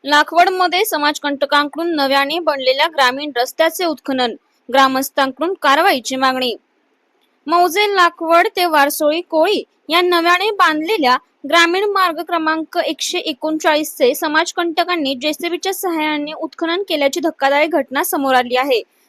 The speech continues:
यामुळे ग्रामस्थांमध्ये तीव्र नाराजी पसरली असून संबंधितांवर लवकरात लवकर कठोर कारवाई करण्याची मागणी जोर धरू लागलेली आहे. ग्रामपंचायत कार्यकारिणी आणि समस्त लाखवड ग्रामस्थांनी या संदर्भात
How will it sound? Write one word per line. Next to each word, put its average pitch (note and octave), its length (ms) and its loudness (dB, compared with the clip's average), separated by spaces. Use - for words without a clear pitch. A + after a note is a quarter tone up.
यामुळे C4+ 400 0
ग्रामस्थांमध्ये D4 840 -2
तीव्र F#4 300 2
नाराजी D4 440 2
पसरली C4+ 480 0
असून C#4+ 300 0
संबंधितांवर F#4+ 1000 0
लवकरात D4 500 0
लवकर C#4 280 4
कठोर C#4 360 2
कारवाई C4+ 400 2
करण्याची C#4 520 -4
मागणी C4 440 -2
जोर C4 320 2
धरू D4+ 200 -2
लागलेली B3+ 400 0
आहे. C4 260 2
ग्रामपंचायत G4 720 2
कार्यकारिणी D4+ 600 0
आणि D#4+ 220 -2
समस्त D#4 480 -6
लाखवड F4+ 440 0
ग्रामस्थांनी D#4 720 -2
या C4+ 140 -2
संदर्भात C#4+ 540 0